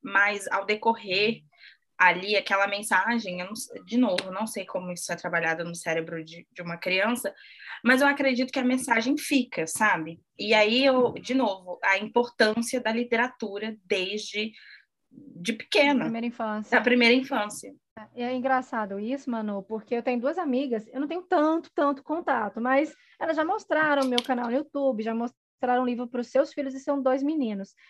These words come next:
Speaker 2: E um tem em torno de dez anos e o outro tem oito, sete anos de idade.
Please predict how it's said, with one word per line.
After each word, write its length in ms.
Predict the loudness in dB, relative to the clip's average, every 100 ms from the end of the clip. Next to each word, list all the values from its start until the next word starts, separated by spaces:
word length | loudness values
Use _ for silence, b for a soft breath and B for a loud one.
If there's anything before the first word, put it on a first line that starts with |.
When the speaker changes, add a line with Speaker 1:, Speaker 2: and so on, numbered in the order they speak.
| b
Speaker 2:
E 300 | 0 2 0
um 240 | 2 2 2
tem 240 | 0 -2
em 40 | -2
torno 260 | -2 -4
de 120 | -4
dez 300 | 0 0 2
anos 340 | 0 0 -2 -4
e 40 |
o 80 | -4
outro 280 | -6 -6 -6
tem 260 | -2 -2 -2
oito, 280 | -4 -4
sete 320 | _ 2 2 0
anos 180 | 0 -2
de 80 |
idade. 440 | -4 -2 -4 -4